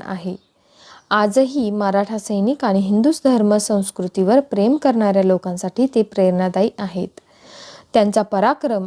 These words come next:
आणि बलिदान नेहमीच स्मरणात राहील. स्वराज्यासाठी सर्वस्व अर्पण करणारा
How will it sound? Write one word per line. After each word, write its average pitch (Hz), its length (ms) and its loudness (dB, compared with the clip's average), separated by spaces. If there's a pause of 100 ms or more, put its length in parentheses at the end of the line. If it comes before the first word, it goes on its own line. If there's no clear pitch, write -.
आणि 220 260 -2
बलिदान 196 560 -2 (100)
नेहमीच 202 440 0
स्मरणात 180 600 -4
राहील. 165 280 -10 (680)
स्वराज्यासाठी 196 840 0
सर्वस्व 262 580 2
अर्पण 277 440 2
करणारा 190 520 -2